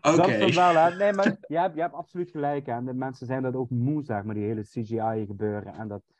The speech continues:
Speaker 1: over de top allemaal. En, eh, maar het, het is wel dat ik denk van,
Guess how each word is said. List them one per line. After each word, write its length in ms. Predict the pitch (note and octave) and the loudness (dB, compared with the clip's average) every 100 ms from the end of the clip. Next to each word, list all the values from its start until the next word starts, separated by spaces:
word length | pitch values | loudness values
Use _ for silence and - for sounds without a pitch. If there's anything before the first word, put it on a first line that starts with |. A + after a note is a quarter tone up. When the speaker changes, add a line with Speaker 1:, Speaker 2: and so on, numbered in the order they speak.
| _ _ | _ _
Speaker 1:
over 320 | A#2 B2 A2+ | -2 -2 -2
de 60 | G#2 | -6
top 200 | C3+ B2+ | -6 -4
allemaal. 420 | A#2 G2 F#2 G#2+ | -4 -4 -4 -6
En, 180 | G2 F#2+ - _ _ _ | -8 -16 -16 _ _ _
eh, 580 | - G#2 G#2 G#2 G#2 G#2+ - - _ _ _ _ _ _ _ | -12 -8 -8 -6 -6 -8 -10 -16 _ _ _ _ _ _ _
maar 260 | B2+ B2+ B2+ | -8 -6 -4
het, 160 | B2 | -6
het 180 | C#3+ - | -10 -8
is 160 | C#3 - | -8 -4
wel 220 | C#3 D3 | -2 0
dat 80 | C#3 | -2
ik 140 | A#2+ | -4
denk 300 | A#2+ A#2 A#2 | -4 -4 -6
van, 380 | _ A#2 A2+ | _ -6 -6